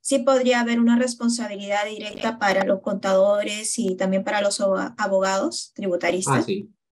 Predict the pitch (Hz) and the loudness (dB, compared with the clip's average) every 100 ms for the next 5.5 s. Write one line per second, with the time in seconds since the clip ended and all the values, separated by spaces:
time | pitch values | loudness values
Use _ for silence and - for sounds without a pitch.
0 | - - 101 90 101 - - - - - | -8 0 2 2 -4 -4 -12 -16 -14 -2
1 | 107 101 107 131 123 107 123 117 120 147 | 2 4 2 0 0 0 2 2 2 2
2 | 139 127 110 95 101 160 127 95 101 - | 2 0 0 -2 -2 -2 -2 -2 -4 -6
3 | _ _ - 107 120 117 107 90 - 92 | _ _ -2 0 2 0 -2 -2 -2 -2
4 | 87 104 104 95 143 107 98 101 104 98 | -6 -8 -8 -4 -4 -4 -4 0 2 2
5 | 92 92 101 95 90 | 0 -2 0 0 -2